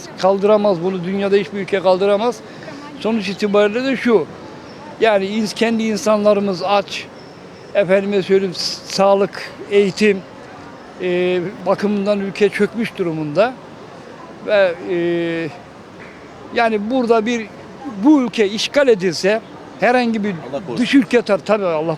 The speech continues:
Speaker 1: korusun da, yani yabancı bir ülke bu ülkeyi işgal etse, işgalci düşman bile der ki, "Ya ben burayı sömüreceğim,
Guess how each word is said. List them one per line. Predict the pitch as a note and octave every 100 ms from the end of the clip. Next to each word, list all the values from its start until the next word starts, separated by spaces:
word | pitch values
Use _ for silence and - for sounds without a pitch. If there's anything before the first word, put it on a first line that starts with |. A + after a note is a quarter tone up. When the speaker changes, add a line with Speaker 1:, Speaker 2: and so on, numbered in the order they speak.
| -
Speaker 1:
korusun | F3 F3+ D#4
da, | B3 C#3+ - - - - - -
yani | G#3+ G#3+ G3
yabancı | G#3+ A3+ C4+ C4+ C4
bir | B3
ülke | C4 A#3+ B3 A#3 A3 - -
bu | C4+ C#4
ülkeyi | A#3 B3 A3+
işgal | A#3 - C#4 C#4
etse, | G#3 - A#3 A#3+ - - - - -
işgalci | C#4 C#4 - C4+ C#4 B3 C4+
düşman | G#3+ G#3 A3 D4+ C4+
bile | A#3+ A#3
der | C#4+ C#4
ki, | - A3+ - - -
"Ya | C4 B3+
ben | B3+ C#4
burayı | B3 B3+ A3+
sömüreceğim, | - C#4+ E4 D#4+ A3+ A3